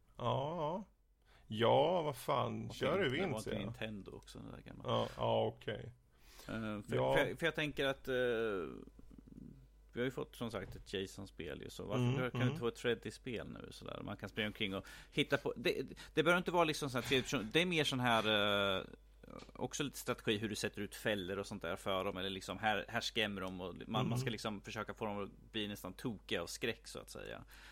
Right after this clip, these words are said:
Speaker 2: Där skulle jag mycket väl kunna se som ett riktigt sån här roligt och intressant. Det är som sån här, vad heter de, den här, sån här parkspel man bygger upp attraktioner, fast
Speaker 1: Mm.
Speaker 2: här är det skräckattraktioner och du är Freddy som är liksom
Speaker 1: Ja,
Speaker 2: chef för
Speaker 1: just det.
Speaker 2: parken, sådär.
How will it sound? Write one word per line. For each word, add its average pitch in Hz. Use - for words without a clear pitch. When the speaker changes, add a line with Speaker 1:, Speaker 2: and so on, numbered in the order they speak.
Speaker 2:
Där 165
skulle -
jag 98
mycket 95
väl 101
kunna 90
se 87
som 92
ett 90
riktigt 101
sån 95
här 92
roligt 98
och 101
intressant. 92
Det 143
är 147
som 139
sån 123
här, 110
vad 123
heter 120
de, 85
den 92
här, 95
sån -
här 90
parkspel 98
man 85
bygger 90
upp -
attraktioner, 117
fast 95
Speaker 1:
Mm. 123
Speaker 2:
här 120
är 90
det 82
skräckattraktioner 98
och 90
du 92
är 92
Freddy 87
som 85
är 85
liksom 110
Speaker 1:
Ja, 113
Speaker 2:
chef 104
för 123
Speaker 1:
just 127
det. 113
Speaker 2:
parken, 101
sådär. -